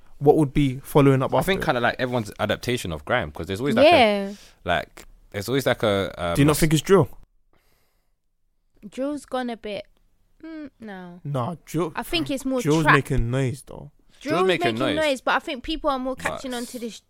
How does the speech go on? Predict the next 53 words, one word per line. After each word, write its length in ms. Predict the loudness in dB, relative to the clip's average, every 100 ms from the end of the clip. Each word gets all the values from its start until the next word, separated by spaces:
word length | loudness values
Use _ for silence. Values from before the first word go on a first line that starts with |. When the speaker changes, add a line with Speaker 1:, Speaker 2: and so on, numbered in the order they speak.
| -16
Speaker 3:
trap 420 | -4 -2 -2 -4
kinda 400 | -4 -4 -4 -8 -10
alternative 920 | -10 -10 -6 -4 -4 -8 -8 -10 -10 -16 -20 -20 -20
kinda 460 | -4 -2 -2 -4 -10 -14
sound, 800 | -16 -2 0 2 -2 -8 -14 -18 -18
if 180 | -10 -6
you 60 | -2
know 160 | -2
what 120 | -2
I 40 | -4
mean. 380 | -6 -10 -12 -18 -20 -12
So, 140 | -6
you 160 | -4 -2
know, 160 | -2
like, 360 | 0 -2 -4 -10
the 120 | -8
Octavian 640 | -8 -8 -8 -8 -8 -12
track, 320 | -10 -10 -10 -8
like, 240 | -6 -6 -2
I 80 | 0
don't 160 | 2 0
know 100 | -2
what 140 | -4 -10
to 60 |
call 200 | -12 -10
that. 220 | -8 -10 -12 _ -14
Speaker 2:
Uh, 200 | -10 -10
I 40 |
can't 240 | -10 -10 -8
lie, 140 | -8
it 60 | -8
sounds 180 | -10
like 120 | -12 -14
grime. 240 | -16 -16 _ _ _ _
Speaker 3:
It 100 | -12 -4
sounds 220 | 0 2
Speaker 1:
Yeah. 60 |
Speaker 3:
like 120 | 2 0
Speaker 2:
The 60 |
way 60 | 2
Speaker 3:
grime, 200 | 4 4
Speaker 2:
he, 60 | 0
the 60 |
Speaker 3:
but 60 | -4
Speaker 2:
way 100 | -2
he's 80 | 0
Speaker 3:
then 120 | 0
Speaker 2:
barring 320 | 2 0 -2
sounds 200 | -8 -8
like 140 | -10 -12
grime 240 | -14 -14
slightly 340 | -16 -18 -16
still. 220 | -20 -20